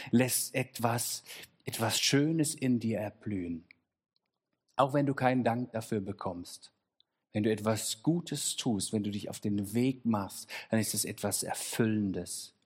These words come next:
Und als drittes, du handelst voll im Sinne Gottes. Er liebt das Recht, haben wir im Psalm siebenunddreißig gelesen. Er liebt das Gute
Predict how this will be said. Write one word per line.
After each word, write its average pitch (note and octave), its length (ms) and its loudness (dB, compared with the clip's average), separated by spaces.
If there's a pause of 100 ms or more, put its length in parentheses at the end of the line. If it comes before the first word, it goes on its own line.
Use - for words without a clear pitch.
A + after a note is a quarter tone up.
(560)
Und A#2+ 100 4
als B2 260 4
drittes, - 380 0
du A#2+ 100 2
handelst B2+ 360 2
voll C3 280 4
im A2 140 2
Sinne A2 360 2
Gottes. - 640 -4 (1080)
Er B2 180 6
liebt C#3+ 400 4
das B2 300 2
Recht, C3+ 420 0
haben A2+ 140 2
wir G#2+ 80 2
im G2+ 80 -2
Psalm G#2+ 320 2
siebenunddreißig G#2 640 -2
gelesen. G#2 460 0 (180)
Er C3 160 6
liebt D3 520 2
das - 360 2
Gute D3+ 440 2